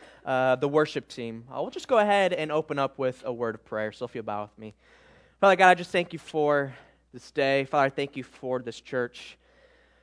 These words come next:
Father, I thank you that, uh, you would lay down your son for us, uh, that we could be, uh, raised to life. Uh, Father, I just, uh, words cannot express, uh, how grateful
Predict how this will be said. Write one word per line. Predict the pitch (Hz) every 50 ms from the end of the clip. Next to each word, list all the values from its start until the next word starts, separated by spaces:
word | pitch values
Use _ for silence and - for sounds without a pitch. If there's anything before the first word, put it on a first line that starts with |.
| _ _ _ -
Father, | 165 160 160
I | 165
thank | 160 - 175 180 175 -
you | 175 165 170 160
that, | 143 143 139 135 127 - -
uh, | 131 127 120 117 117
you | 123 139 147
would | 147 139 131
lay | 139 139 139
down | 131 135 127 131 135 135
your | 131 120 117
son | - - - 123 123 123 127 127
for | - - 117 113 117
us, | 117 120 123 123 - - - - - - - - _ 110 107
uh, | 110 104 104 104 107 113 120
that | 113 117 120
we | 127 123
could | - - 127 113 113
be, | 117 117 110 110 110 110 107 107 120 - -
uh, | 110 107 107 107 110 113 - _ -
raised | 139 147 170 170 - - -
to | 139 120
life. | 120 123 127 127 135 - - _ _ _ _ _ _ _ _ _ _ _ _ _ 127
Uh, | 127 127 120 120 120 120 120
Father, | - - 127 127 123 123
I | 120
just, | 113 - - 113 - - -
uh, | 117 113 110 110 113 110 - _
words | 127 123 123 120 - -
cannot | - - 120 120 117 110 107
express, | - - - - - 117 117 113 113 - - - - -
uh, | 110 113 107
how | 110 117 110 107 104 107 -
grateful | - 123 120 120 - _ - 127 117 117 117 113